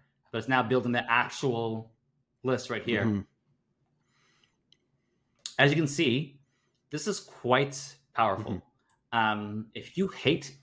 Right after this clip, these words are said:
Speaker 1: like, again, if you, if you wanna buy groceries for yourself and the problem for you is, like, "I can't start, I can't start the
Speaker 2: Mm-hmm.
Speaker 1: process," you don't even necessarily choose all this stuff. You can go in here and modify and, and, and, like, edit and change
Speaker 2: Mm-hmm.
Speaker 1: things to get yourself what you want.
Speaker 2: Mm-hmm.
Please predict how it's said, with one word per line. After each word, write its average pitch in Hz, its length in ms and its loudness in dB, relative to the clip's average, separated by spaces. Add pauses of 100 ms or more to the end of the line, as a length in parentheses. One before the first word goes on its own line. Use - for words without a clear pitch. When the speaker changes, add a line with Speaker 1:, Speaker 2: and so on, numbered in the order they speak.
(1400)
Speaker 1:
like, 117 200 4 (120)
again, 127 320 2
if - 140 -10
you, 214 320 -4 (240)
if 139 160 -4
you 220 120 0
wanna 143 220 2
buy 135 120 4
groceries 120 240 -6
for - 60 -16
yourself 147 340 -4
and 123 120 -2
the 110 60 -4
problem 131 300 -2
for 120 80 -6
you 110 160 -4
is, 110 80 -10
like, 110 180 -8
"I 120 40 -6
can't 127 280 -6
start, 98 340 -2 (320)
I - 40 -12
can't 143 200 -2
start 135 180 -4
the 139 60 -10
Speaker 2:
Mm-hmm. - 80 -12
Speaker 1:
process," 107 440 -4 (460)
you 190 80 0
don't 254 140 4
even 180 200 -2
necessarily 147 400 -2
choose 156 260 0
all 117 100 2
this 110 120 -4
stuff. - 220 -12
You 143 80 -10
can 147 160 -6
go 156 180 0
in 160 80 -4
here 135 200 0
and 117 140 0
modify 120 500 2 (140)
and, 101 240 -12
and, 101 160 -14 (200)
and, 104 180 -8
like, 95 200 -10
edit 120 260 -2
and 104 120 -16
change 113 300 -4
Speaker 2:
Mm-hmm. - 60 -10
Speaker 1:
things 135 320 -4 (360)
to 127 100 -4
get 139 120 4
yourself 135 180 2
what 107 140 -6
you 110 60 -6
want. 101 220 -2
Speaker 2:
Mm-hmm. 101 100 -10